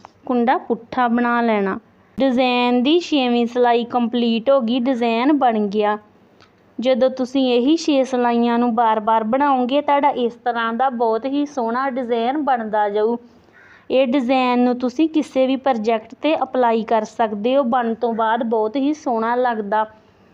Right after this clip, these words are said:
ਗਰਲਸ ਟੌਪ 'ਤੇ, ਫਰੋਕ 'ਤੇ, ਸਕੀਵੀ 'ਤੇ, ਕਿਸੇ ਵੀ ਕਲਰ 'ਤੇ ਬਣਾਓਗੇ, ਬਹੁਤ ਹੀ ਉੱਭਰ ਕੇ ਆਊ ਇਹ ਡਿਜ਼ਾਈਨ। ਹੁਣ ਫਿਰ ਤੁਸੀਂ ਚਾਰ ਸਿਲਾਈਆਂ ਦਾ ਗੈਪ ਪਾਉਣਾ,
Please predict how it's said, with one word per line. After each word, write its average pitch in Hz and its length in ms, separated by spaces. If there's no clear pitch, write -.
ਗਰਲਸ 240 500
ਟੌਪ 233 340
'ਤੇ, 262 140
ਫਰੋਕ 233 420
'ਤੇ, 254 160
ਸਕੀਵੀ 240 460
'ਤੇ, 233 180
ਕਿਸੇ 269 280
ਵੀ 294 80
ਕਲਰ 247 340
'ਤੇ 277 160
ਬਣਾਓਗੇ, 262 520
ਬਹੁਤ 233 340
ਹੀ 311 100
ਉੱਭਰ 233 360
ਕੇ 254 180
ਆਊ 220 260
ਇਹ 233 140
ਡਿਜ਼ਾਈਨ। 214 580
ਹੁਣ 277 220
ਫਿਰ 254 200
ਤੁਸੀਂ 285 280
ਚਾਰ 254 340
ਸਿਲਾਈਆਂ 226 480
ਦਾ 233 160
ਗੈਪ 214 380
ਪਾਉਣਾ, 247 340